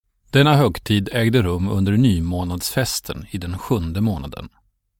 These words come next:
Prästerna bar då arken till templet tillsammans med alla de heliga kärl som förut hade funnits i tabernaklet. Och kung Salomo och folket samlades framför arken och offrade ett oräkneligt antal får och småboskap.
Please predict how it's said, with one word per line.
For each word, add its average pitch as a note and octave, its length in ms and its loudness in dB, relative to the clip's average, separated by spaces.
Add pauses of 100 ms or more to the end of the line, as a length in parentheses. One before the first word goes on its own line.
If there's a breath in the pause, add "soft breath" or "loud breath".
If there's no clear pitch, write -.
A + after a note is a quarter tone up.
(440 loud breath)
Prästerna A#2+ 540 2
bar A2 260 2
då G2+ 180 0
arken G2 400 -2
till - 180 -4
templet G2 460 -4
tillsammans G2+ 680 -4
med B2+ 120 0
alla A#2 140 0
de G#2+ 140 0
heliga G2+ 520 -2
kärl G2+ 440 -2
som F2+ 280 -4
förut F2 420 -4
hade F#2+ 180 -6
funnits F#2+ 400 -4
i G2 60 -8
tabernaklet. - 880 -6 (220)
Och G2 160 2
kung F#2+ 280 0
Salomo G#2 580 2
och G#2 80 0
folket G2+ 460 -4
samlades F#2 580 0
framför - 400 -4
arken F#2+ 600 -2
och - 380 0
offrade G#2+ 420 0
ett - 140 -6
oräkneligt G2+ 800 -2
antal F#2 420 -4
får E2+ 400 -2
och F2 80 -8
småboskap. - 800 -4